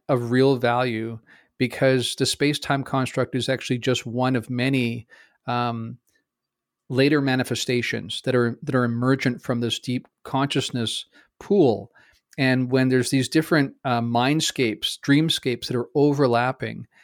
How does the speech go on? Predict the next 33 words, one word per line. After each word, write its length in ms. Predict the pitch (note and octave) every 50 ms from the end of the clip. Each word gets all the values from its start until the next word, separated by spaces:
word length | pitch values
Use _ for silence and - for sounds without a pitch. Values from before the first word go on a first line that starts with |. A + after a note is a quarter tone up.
| - - _ _ _ _ _ _
uh, 220 | - B2+ A#2+ B2 -
when 260 | - C#3 B2+ C3 C#3+
you 120 | D3+ D#3
have 300 | C#3 - - D#3 E3 E3+
this 140 | E3+ D#3 -
capacity 560 | - - A#2+ - - B2+ C3 C3 - - B2
to 60 | A2+ A2+
tap 280 | - C3+ A#2+ A2+ -
into 260 | C#3 C#3 C#3+ - -
it, 80 | B2 B2+
you 120 | D3 B2+
really 300 | A#2+ B2 C3 C#3+ D3 D3
can 480 | C#3+ - - - D3 D3+ D3+ C3+ A#2 A2
gather 440 | A2+ - - B2 B2 B2+ C3 C3 C3+
information. 800 | C#3 B2+ A#2+ - - B2 A#2+ A#2 A#2 - - A#2 A2 A2 A#2+ - _ _ _ _ _ _ _ _ _ _ _ _ _ _
I 40 | C3+
really 160 | C3 D#3+ E3+
think 160 | E3+ F3 F3+
that 120 | E3+ D#3 C#3
was 140 | C#3 C3 -
happening. 480 | - C#3+ D3 C3+ - B2 A2+ A2+ A2+
I 120 | A2 A#2+ A#2+
think 260 | - C#3 C3 C#3 -
maybe 260 | D3 C3 C3 B2+ C3+
even 160 | B2+ C3 B2+
some 240 | A#2 - D#3 C#3+ C3+
people 200 | - C#3+ C3+ B2+
listening 300 | C3 B2+ - - C3+ B2+
to 80 | - C#3
this 120 | B2+ -
program 400 | - - C#3+ B2+ B2+ B2+ B2 A#2+
might 260 | A#2+ B2 B2 B2+ -
be 380 | - B2+ A#2+ A#2+ B2 A#2 G#2+